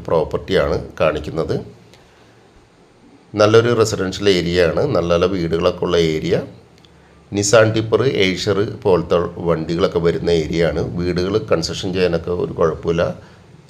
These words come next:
നല്ല, ആ, Eicher-ൊക്കെ വരുന്ന വീതിയുള്ള റോഡാണ്. ഈ കാണുന്ന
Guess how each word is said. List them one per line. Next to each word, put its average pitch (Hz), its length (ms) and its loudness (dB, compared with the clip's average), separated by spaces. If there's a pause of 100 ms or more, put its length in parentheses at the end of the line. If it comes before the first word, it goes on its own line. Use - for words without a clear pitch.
(140)
നല്ല, 90 220 4
ആ, - 340 2 (400)
Eicher-ൊക്കെ 92 400 0
വരുന്ന 90 320 0 (120)
വീതിയുള്ള 85 520 0
റോഡാണ്. 80 560 2 (1200)
ഈ 95 200 -4
കാണുന്ന 87 560 4